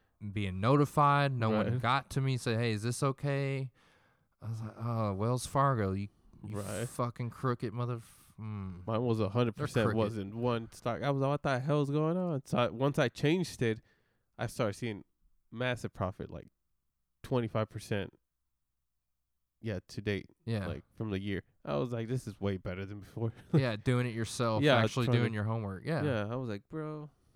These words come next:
Speaker 2: I missed out on a lot of money 'cause
Speaker 1: Yeah.
Speaker 2: I trusted y'all." Well, I was stupid for not, you know,
Speaker 1: And you know
Speaker 2: checking
Speaker 1: what?
Speaker 2: it. <laughs>
Speaker 1: You know what I think that is? They, they do what they want with your fucking four oh one K like that 'cause they're gonna
Speaker 2: profit.
Speaker 1: get more fees for themselves.
Speaker 2: Yeah.
Speaker 1: 'Cause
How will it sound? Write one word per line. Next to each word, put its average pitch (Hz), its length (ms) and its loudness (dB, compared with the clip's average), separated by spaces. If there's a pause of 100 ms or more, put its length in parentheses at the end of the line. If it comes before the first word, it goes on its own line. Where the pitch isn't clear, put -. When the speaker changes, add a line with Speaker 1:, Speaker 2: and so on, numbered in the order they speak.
(560)
Speaker 2:
I 139 40 -6
missed 135 240 -2
out 104 140 0
on 101 80 -4
a 101 160 -6
lot 120 180 -2
of 139 60 -4
money 113 360 -2 (100)
'cause 113 80 -4
Speaker 1:
Yeah. 113 160 2
Speaker 2:
I 107 60 0
trusted 101 420 -2
y'all." 98 240 -4 (180)
Well, 107 160 -10
I 117 100 -4
was 110 160 -4
stupid 107 440 -8
for - 100 -10
not, 107 320 -10
you 104 100 -12
know, 90 220 -14 (160)
Speaker 1:
And 104 100 -8
you 123 120 -2
know 139 160 4
Speaker 2:
checking 127 80 2
Speaker 1:
what? 135 260 2
Speaker 2:
it. 135 80 6
<laughs> - 160 -4
Speaker 1:
You 139 120 -2
know 156 100 4
what 135 120 2
I 135 120 0
think 151 260 -2
that 160 180 2
is? 165 480 0
They, 123 260 2 (300)
they 127 140 0
do 143 240 4
what 143 180 2
they 113 120 0
want 123 320 -2
with 117 160 -4
your 104 80 -4
fucking 123 420 -4
four 151 300 0
oh - 40 0
one 131 120 -2
K 147 260 -4
like 101 280 -4
that 98 320 -2 (420)
'cause 104 360 -2 (120)
they're 120 320 2
gonna 113 140 -8
Speaker 2:
profit. 117 200 0
Speaker 1:
get 113 140 -2
more 110 240 0
fees 113 420 0
for 110 140 -2
themselves. 98 680 -4
Speaker 2:
Yeah. 64 180 -4
Speaker 1:
'Cause 107 220 -4